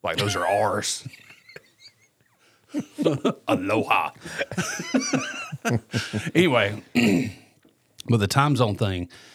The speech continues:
is just something I just kinda wanna throw out there, 'cause here's my solution. It's so very frustrating for something to be kicking off on Pacific time or even Eastern time, especially if, like,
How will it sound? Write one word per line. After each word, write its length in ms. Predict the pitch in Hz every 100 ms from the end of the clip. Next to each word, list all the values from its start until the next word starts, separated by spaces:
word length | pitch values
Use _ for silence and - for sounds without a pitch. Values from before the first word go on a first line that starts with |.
| - _ _
is 340 | 98 90 82
just 180 | 90 98
something 300 | 117 98 92
I 100 | 87
just 180 | 82 92
kinda 160 | 92 80
wanna 200 | 80 78
throw 240 | - 82
out 160 | 80 -
there, 160 | 82
'cause 240 | 78 92 -
here's 220 | 123 120
my 120 | 104
solution. 540 | 95 92 85 85 90
It's 160 | 87 90
so 200 | - 143
very 280 | 143 123 117
frustrating 480 | - 120 - 92 80
for 100 | 87
something 280 | 104 85
to 40 | 95
be 120 | 90
kicking 380 | - 107 104 98
off 440 | 92 85 78 - - _ _ _
on 160 | 98 85
Pacific 460 | 98 - 87 -
time 300 | - 80 71 - - - -
or 80 | 135
even 260 | 180 180
Eastern 440 | - 107 - 90 85
time, 340 | 85 73 78 - - _ _ -
especially 600 | - - 151 147 120 98
if, 160 | 87 -
like, 460 | 85 82 - -